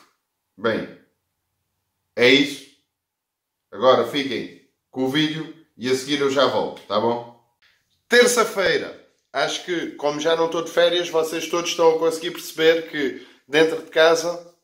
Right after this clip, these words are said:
esta semana o treininho começa por o rolo. É assim, eu não gosto muito, mas tem que ser. Volto já,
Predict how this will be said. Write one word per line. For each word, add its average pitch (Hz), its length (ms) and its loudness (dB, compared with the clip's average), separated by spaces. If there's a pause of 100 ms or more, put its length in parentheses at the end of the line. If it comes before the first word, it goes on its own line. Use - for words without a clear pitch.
(680)
esta 123 240 -8
semana 160 340 2
o 160 40 -4
treininho 151 400 -2
começa 151 300 -4
por 135 200 -10
o 123 80 -4
rolo. 123 500 -2 (1000)
É 190 140 4
assim, 180 540 -2 (1200)
eu - 80 -10
não 190 140 -8
gosto 196 340 -2
muito, 139 380 -8 (260)
mas - 140 -18
tem 117 140 -12
que - 80 -12
ser. - 400 -8 (680)
Volto 147 380 4
já, 139 480 0